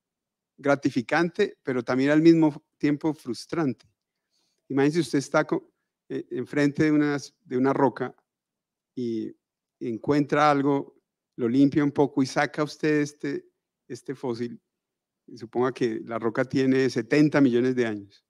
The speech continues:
Ya usted, usted como ser humano es el primero que ve este fósil de ese animal que vivió hace setenta millones de años y solo usted fue el que lo encontró.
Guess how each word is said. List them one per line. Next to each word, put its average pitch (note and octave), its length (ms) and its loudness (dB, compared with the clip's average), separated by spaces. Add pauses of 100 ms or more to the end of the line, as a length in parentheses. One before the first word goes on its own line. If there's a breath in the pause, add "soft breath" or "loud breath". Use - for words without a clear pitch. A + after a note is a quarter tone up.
(680)
Ya C#3 120 -2
usted, D3 460 0 (220)
usted - 320 -4
como E3+ 180 6
ser D#3 240 4
humano F#3 300 8
es F3 60 6
el E3+ 180 4
primero D#3 440 6
que D#3+ 180 0
ve D3 200 4
este F3 240 0
fósil F#3+ 460 -4 (640)
de C3 100 -4
ese C3 160 0
animal C#3 320 6
que E3 120 4
vivió C3 220 4
hace C#3 220 -4
setenta D3 480 -2
millones C#3 340 0
de C#3+ 100 0
años C#3+ 360 -2 (480)
y C#3+ 80 -2
solo D#3+ 260 8
usted F3+ 300 4
fue F#3 180 4
el F3+ 140 0
que F3+ 120 2
lo D#3+ 140 2
encontró. B2+ 580 -2